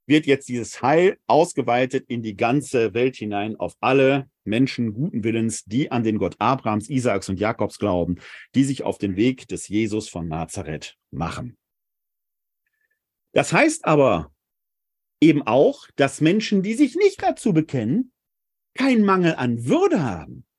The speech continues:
Sie sind ja auch Wohnsitz Gottes. Sie haben's nur noch nicht erkannt. Sie bekennen sich nicht dazu.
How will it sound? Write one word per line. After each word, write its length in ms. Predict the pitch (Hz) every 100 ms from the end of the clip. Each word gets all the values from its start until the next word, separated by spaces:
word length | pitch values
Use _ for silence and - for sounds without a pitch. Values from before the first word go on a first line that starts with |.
| _
Sie 160 | 359 311
sind 200 | 294 -
ja 140 | 254
auch 260 | 349 370 370
Wohnsitz 380 | 294 214 156 -
Gottes. 420 | 101 80 - - -
Sie 200 | 262 233
haben's 320 | 277 277 -
nur 100 | 254
noch 120 | 226
nicht 160 | 220 220
erkannt. 500 | 208 302 269 131 -
Sie 140 | 175 214
bekennen 380 | 233 285 311 226
sich 180 | 180 139
nicht 180 | -
dazu. 420 | 98 - - -